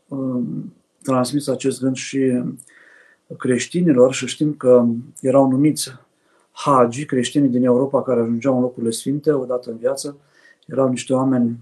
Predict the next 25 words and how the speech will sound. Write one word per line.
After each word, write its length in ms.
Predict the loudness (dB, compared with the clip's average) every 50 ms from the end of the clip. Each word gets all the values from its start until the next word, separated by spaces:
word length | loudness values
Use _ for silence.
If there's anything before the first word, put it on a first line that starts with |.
| -14 _ _ _ _ -6
în 120 | -4 -4 -4
satul 400 | -2 0 0 0 0 0 0 2
lor 180 | 2 2 2
unde 180 | 2 2 0 0
se 140 | 0 -2 -6
întorceau 520 | -6 -6 -6 -8 -6 -2 -2 0 0 0
sau 140 | -2 -4 -6
în 60 | -6
comunitatea 440 | -4 -4 -4 -4 -4 -6 -6 -4 -4
lor, 280 | -4 -4 -6 -6 -8 -14 _ _ _ -20 -20 -20 _ _ _
oameni 300 | -4 -2 0 0 0 0
care 160 | 0 -2 -2
se 180 | -2 -2 -4 -6
sfințiseră 1040 | -6 -6 -6 -4 -4 -4 -2 -2 -4 -4 -6 -8 _ _ -8 -4 -2 0 0 0
prin 220 | 0 -2 -2 -4 -2
atingerea, 800 | -2 -2 -2 -4 -4 -2 0 0 2 2 2 2 2 0 -2 -6 -12 _ _ -20 -20 -20 -20 _ _ _ _ _
um, 880 | -6 -4 0 0 0 0 0 -2 -2 -4 -4 -4 -6 -8 -8 -10 -12 -14 _ _ _ _ _ _ _
mormântului 720 | -6 0 2 2 2 4 4 4 4 2 2 0 -2 -2
sfânt, 340 | -2 -2 -2 -2 0 0 2
a 60 | 0
locurilor 420 | 0 0 -2 -4 -2 -2 -2 -2
sfinte 340 | -2 -4 -6 -6 -4 -4 -4
din 160 | -4 -2 -2
Țara 280 | -2 0 0 0 0 -2
Sfântă. 480 | -4 -4 -6 -6 -4 -4 -6 -8 -8